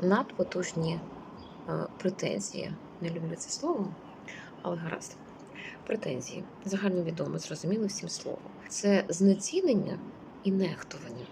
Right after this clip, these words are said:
І коли з його боку була поставлена крапка, я запитала себе: «А де ж бо ти, дорогенька, так сильно себе знецінюєш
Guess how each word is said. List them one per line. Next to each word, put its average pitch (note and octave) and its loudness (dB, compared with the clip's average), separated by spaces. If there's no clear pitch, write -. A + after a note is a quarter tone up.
І G3+ 0
коли G3 6
з E3+ 0
його F#3 6
боку F3+ 6
була E3+ 4
поставлена E3 0
крапка, G3+ -2
я A#3+ 4
запитала G3 -2
себе: - -4
«А - -4
де E3 6
ж - -6
бо C4 8
ти, A#3 6
дорогенька, E3+ 0
так - -4
сильно G3 6
себе D3+ 0
знецінюєш F#3 0